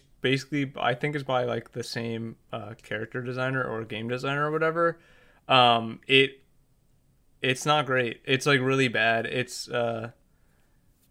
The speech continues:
it's, uh, they got way more of an advertising budget than Neo, and Neo is, like, a way better game for sure. But, uh, yeah, that's all I saw. And it was just, like, everyone, it was just mad 'cause, like, Square, you, you didn't advertise the game.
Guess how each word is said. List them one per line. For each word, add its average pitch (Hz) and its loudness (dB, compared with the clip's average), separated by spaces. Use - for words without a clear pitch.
it's, 123 -4
uh, 117 4
they 131 8
got 135 6
way 123 2
more 127 0
of 120 0
an 113 -4
advertising 113 -4
budget 110 -6
than 110 -10
Neo, 107 -6
and 120 -2
Neo 117 2
is, 120 -2
like, 120 0
a 117 0
way 110 -4
better 110 -4
game 107 -8
for 110 -6
sure. 104 -6
But, 107 -4
uh, 104 -6
yeah, 131 8
that's 135 2
all 147 6
I 123 6
saw. 113 -2
And 143 4
it 151 6
was 143 2
just, 147 -4
like, 139 2
everyone, 131 -2
it - -8
was 127 -6
just 123 -6
mad 120 -2
'cause, 120 -10
like, 113 -8
Square, 117 -6
you, 117 -8
you 120 -10
didn't 117 -6
advertise 107 -8
the 107 -8
game. 107 -10